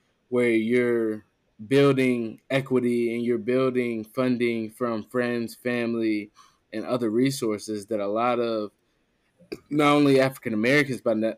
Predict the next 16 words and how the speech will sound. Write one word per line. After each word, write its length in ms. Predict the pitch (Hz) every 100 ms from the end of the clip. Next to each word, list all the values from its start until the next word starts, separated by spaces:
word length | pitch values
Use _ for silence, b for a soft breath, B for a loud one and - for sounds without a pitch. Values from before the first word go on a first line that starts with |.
| -
minorities 800 | 123 120 113 127 139 120 113 104
don't 320 | 123 117 - _ -
have 480 | 127 135 135 120
the 120 | - 101
resources 1080 | 113 143 139 123 110 107 113 104 104 - _ _ _ _ _ _
that 280 | 131 143 135
possess 500 | 135 123 143 156 -
that 280 | 135 117 113
capital 840 | 139 143 147 143 120 113 110 110 _ _ _ _ _ _ _ _
to 500 | - 156 147 131 117 -
allocate 760 | 131 143 139 135 135 127 -
to 560 | - 139 123 113 110 107 -
funding 380 | 147 156 135 113
of 140 | 104
that 180 | 113 107
sort. 400 | - 147 131 -